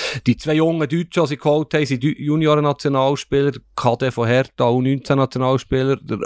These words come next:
Mann mit dem s-, unaussprechbaren Namen Onyek Bule, der jetzt gerade sechzehn ist geworden, ist U siebzehn-Nationalspieler, von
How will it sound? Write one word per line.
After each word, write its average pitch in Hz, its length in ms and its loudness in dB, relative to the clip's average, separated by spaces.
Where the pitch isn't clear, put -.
Mann 120 640 -2
mit 117 140 -6
dem 101 60 -10
s-, - 220 -8
unaussprechbaren 131 1160 0
Namen 123 260 2
Onyek 120 840 0
Bule, 156 420 0
der 117 80 4
jetzt 127 120 2
gerade 143 300 0
sechzehn 143 300 0
ist 127 120 -2
geworden, 143 260 0
ist 135 100 -4
U 156 140 -2
siebzehn-Nationalspieler, 143 1120 0
von - 140 -10